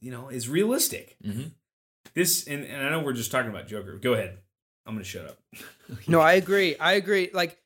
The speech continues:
Speaker 3: I actually think his performance is, the problem is that his performance is so good. You really do get into his,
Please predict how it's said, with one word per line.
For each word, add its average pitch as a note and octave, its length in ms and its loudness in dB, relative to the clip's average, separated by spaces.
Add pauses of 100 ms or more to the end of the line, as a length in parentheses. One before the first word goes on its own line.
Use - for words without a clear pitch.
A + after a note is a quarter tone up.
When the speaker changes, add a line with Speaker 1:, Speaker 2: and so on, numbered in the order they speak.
(240)
Speaker 3:
I G3+ 160 8
actually B3 180 2
think G3 220 2
his G#3+ 220 2
performance F#3 600 0
is, D#3+ 140 -4
the D#3 160 -8
problem G3+ 320 4
is D#3+ 120 -2
that E3 80 -4
his G#3 140 0
performance F#3 540 -4
is C#3+ 80 0
so D#3 240 2
good. B2+ 420 0
You D#3+ 120 0
really G#3+ 340 2
do E3+ 240 4
get D#3 240 -2
into D3 280 -2
his, C3+ 540 -2